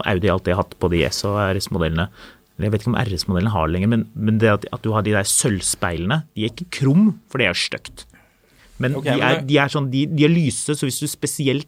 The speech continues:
Speaker 1: hvis du har en mørk, mørk lakk, eller hvis du ser en, hvis du ser en rød, en rød Audi-lignende bil med de speilene, så kan du på lang avstand skjønne at, aha,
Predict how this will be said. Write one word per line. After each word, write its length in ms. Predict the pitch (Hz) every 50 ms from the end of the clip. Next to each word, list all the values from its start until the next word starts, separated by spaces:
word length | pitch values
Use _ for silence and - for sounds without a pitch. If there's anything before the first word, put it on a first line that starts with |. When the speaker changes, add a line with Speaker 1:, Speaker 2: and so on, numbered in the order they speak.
| -
Speaker 1:
hvis 80 | 139 127
du 80 | - 123
har 80 | 123
en 80 | 135 131
mørk, 360 | 123 123 120 - _ - - - - _ -
mørk 240 | - 120 120 113 135
lakk, 140 | 147 143 139
eller 80 | 127 110
hvis 80 | -
du 80 | 135 120
ser 140 | 143 143 135
en, 40 | - - - - _
hvis 140 | - 117 139
du 20 |
ser 100 | 139 143 143
en 100 | 143 143
rød, 220 | 131 127 123 127 147 -
en 160 | - 147 143
rød 240 | 131 120 120 123 143 - - -
Audi-lignende 640 | 123 110 110 107 113 117 117 107 110 113 123 131 131 131 120
bil 220 | 123 139 151 160 156 - - _ _ _ -
med 400 | 131 123 117 113 120 123 127 123
de 60 | 127 131
speilene, 400 | - - 101 92 101 123 147 151
så 140 | - 135 120
kan 80 | 120
du 80 | 113 107
på 140 | 110 135 131
lang 320 | 131 139 135 139 160 170 180
avstand 460 | 165 - 120 98 - - - 131 135
skjønne 240 | - - 120 107 104 113
at, 20 | -
aha, 460 | 92 104 120 110 113 139 110 -